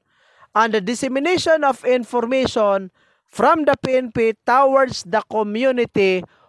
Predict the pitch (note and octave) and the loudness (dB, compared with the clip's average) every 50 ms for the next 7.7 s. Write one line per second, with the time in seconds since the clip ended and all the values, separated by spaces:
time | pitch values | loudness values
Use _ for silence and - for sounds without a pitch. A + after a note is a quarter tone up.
0 | _ _ - G3 G#3 G#3+ G#3 A3 - - _ A3 A#3+ A#3+ - - - - B3 A#3 | _ _ -6 -2 -2 -2 -2 -4 -8 -8 _ -2 -2 -2 -4 -6 -4 -4 -2 0
1 | A#3 A3+ G3 G3+ G3 - - A3 G#3+ G#3 G3 - _ G#3+ G#3 F#3+ F#3+ G3 F3+ - | 0 0 0 -4 -4 -4 -4 -2 -2 -2 -2 -4 _ -4 -2 -2 -2 -4 -4 -6
2 | - _ G3 G3 G3 F#3+ F3+ - - G3+ F#3 E3+ F3 F#3+ G#3 G3+ F3+ - - - | -6 _ -2 -2 -2 -4 -10 -10 -8 -8 -6 -6 -4 -4 -4 -4 -4 -6 -10 -14
3 | - _ _ - - _ _ - F3+ G3 G3 F3+ - - G3+ F#3 - _ _ A3+ | -16 _ _ -20 -20 _ _ -4 -2 -2 -2 -4 -4 -4 -4 -4 -4 _ _ 0
4 | A#3 A#3 G#3+ G3 - - - E3+ F3+ F3 _ - G3+ G3+ - - G#3 F#3+ - G3+ | 0 0 0 -2 -6 -12 -10 -8 -8 -8 _ -2 -2 -2 -2 -4 -10 -6 -2 -2
5 | G3 F#3 E3 F3+ F3 E3+ D#3 D3 C#3+ - _ _ _ _ _ _ _ _ G3 F#3+ | -2 -2 -2 -2 0 0 0 -2 -4 -8 _ _ _ _ _ _ _ _ -2 -2
6 | - G#3 F#3 - G3 G3 F3 F3+ F3+ F3 F3 E3+ D#3+ - _ _ F#3+ F#3 F#3+ F#3+ | -2 -4 -4 -2 -4 -2 0 0 0 2 2 0 -2 -6 _ _ -2 2 2 2
7 | F#3+ E3 D#3+ F#3 F#3+ F#3 F3 - - G3+ F3+ E3 D3 | 2 0 -2 -2 -2 0 -2 -2 -2 -2 -2 -2 -4